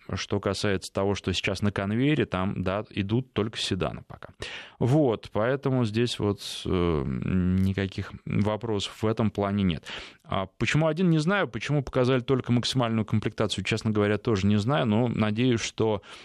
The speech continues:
на тест-драйве уже будут разные автомобили, и,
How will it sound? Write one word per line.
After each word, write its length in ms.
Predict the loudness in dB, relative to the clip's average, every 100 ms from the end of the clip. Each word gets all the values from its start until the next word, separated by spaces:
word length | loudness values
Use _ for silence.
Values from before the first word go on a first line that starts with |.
| -6
на 260 | 2 2 2
тест-драйве 560 | 0 0 2 0 2
уже 220 | 2 2
будут 360 | 0 -2 -4 -2
разные 440 | 0 0 -2 -2
автомобили, 640 | -4 -2 0 0 2 2 0
и, 360 | 0 0 0